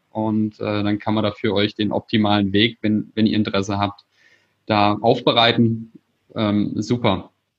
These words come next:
Ja, das, das war mega spannend. Ähm, was ist denn deiner Meinung nach so in Deutschland die wichtigsten Zahlarten,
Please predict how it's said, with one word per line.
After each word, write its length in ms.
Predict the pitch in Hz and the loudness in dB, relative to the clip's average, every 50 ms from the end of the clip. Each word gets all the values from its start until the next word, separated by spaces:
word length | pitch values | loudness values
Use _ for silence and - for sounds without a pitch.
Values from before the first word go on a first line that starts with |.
| _ - - - | _ -20 -10 -4
Ja, 240 | 113 104 98 92 98 | -2 -2 0 -2 -2
das, 300 | 107 110 113 113 - - | -4 -6 -6 -6 -8 -4
das 200 | - 117 117 120 | -4 -2 0 2
war 120 | 123 123 120 | 2 4 4
mega 320 | 123 127 151 190 - - | 4 4 2 2 0 -2
spannend. 480 | - - - 165 185 220 269 254 - - _ _ - - - _ - | -2 -2 -2 -2 0 -2 -4 -4 -8 -14 _ _ -20 -20 -20 _ 0
Ähm, 300 | 131 131 143 151 - - - | 2 4 4 4 2 -2 -6
was 400 | 123 - - 123 156 180 180 - | -10 -12 -8 -4 -4 -2 -2 -2
ist 180 | 226 233 - | -4 0 2
denn 180 | 226 208 180 151 | 2 2 4 2
deiner 320 | - - 220 247 233 214 | 0 0 0 0 -2 -2
Meinung 380 | 196 185 185 185 185 180 175 165 | -2 0 0 0 2 2 2 2
nach 180 | 151 151 165 165 | 2 0 -2 -4
so 220 | - - 156 147 | -4 -2 2 2
in 100 | 139 131 | 2 2
Deutschland 480 | 127 120 135 135 - - 143 127 123 123 | 2 0 -2 -2 -2 0 2 2 2 2
die 120 | 110 117 | 0 0
wichtigsten 500 | 127 127 - - 123 - - - 117 110 | -2 -4 -4 -4 -6 -6 -4 -6 -8 -6
Zahlarten, 640 | - 110 90 92 104 98 90 92 - - - 85 | -4 -6 -6 -4 -2 -2 -2 -4 -6 -10 -16 -18